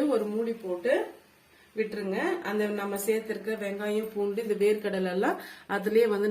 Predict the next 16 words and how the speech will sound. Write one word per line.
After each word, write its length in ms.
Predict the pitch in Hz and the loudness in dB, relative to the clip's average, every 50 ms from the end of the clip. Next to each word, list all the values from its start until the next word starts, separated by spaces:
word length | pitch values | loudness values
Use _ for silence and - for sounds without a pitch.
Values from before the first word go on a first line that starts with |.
| 202 | 2
நல்லா, 260 | 190 190 196 226 277 370 392 - - - - - - _ _ _ - 202 | 2 4 4 4 4 2 2 -2 -8 -16 -20 -20 -20 _ _ _ -8 -4
ஆம், 260 | 208 202 196 185 185 180 175 - | -4 -2 0 0 -2 -2 -2 -2
குக் 180 | 214 214 220 214 | -2 0 4 4
ஆயிட்டு 200 | 208 208 208 196 180 | 4 4 2 0 -2
வரட்டும். 400 | 180 175 175 175 175 208 269 370 - - - - - - - | -2 -2 -2 -2 0 0 0 0 0 -2 -8 -16 -18 -10 -2
சிம்மில் 320 | 226 220 226 226 226 202 196 | 0 2 2 2 2 0 0
வச்சுக்கோங்க. 480 | 185 190 - - - 170 175 190 226 320 381 - - - - - _ _ - - - _ - - - - - - - - - - - - - | -2 -6 -8 -8 -8 -8 -4 -2 -2 -2 -2 -4 -8 -18 -20 -20 _ _ -20 -20 -20 _ -20 -20 -20 -20 -20 -20 -20 -20 -20 -20 -16 -6 -2
பாருங்க, 300 | 214 208 190 190 196 240 294 311 277 | 0 2 2 4 4 4 6 6 6
ஒரு 100 | 226 214 214 214 | 6 6 4 4
டூ 80 | 233 233 233 226 | 2 2 4 4
மினிட்ஸ் 280 | 220 226 247 262 262 - 233 | 4 4 4 2 0 0 0
ஆயிடுச்சு. 320 | 208 202 190 175 - - 277 277 | 0 2 0 0 0 0 0 0
இப்போ 120 | - 233 214 208 | 2 4 4 4
ஓபன் 200 | 196 208 214 208 214 | 4 2 2 2 4
பண்ணி 140 | 202 196 185 190 196 | 2 2 2 2 2
பார்க்கலாம். 420 | 185 180 185 180 180 214 233 311 | 0 0 0 2 2 4 4 4